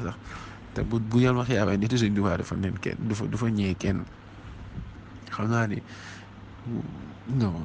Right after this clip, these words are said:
si yéen ngi doole leen njëkkal Sëñ Tuubaa ko taxaw naan, "Yaa maalikal mulki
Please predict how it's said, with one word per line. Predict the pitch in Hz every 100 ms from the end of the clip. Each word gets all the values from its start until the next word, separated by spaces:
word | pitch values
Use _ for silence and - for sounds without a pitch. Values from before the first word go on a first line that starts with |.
| 92
si | 131
yéen | 135
ngi | 131 151 139 131
doole | 147 170
leen | 160 156
njëkkal | 160 165 156
Sëñ | 165 160
Tuubaa | 160 160 131 -
ko | -
taxaw | - 104 101
naan, | 113 104 95 98 - - - - - -
"Yaa | 123
maalikal | 113 107 104 98 98
mulki | 98 98 -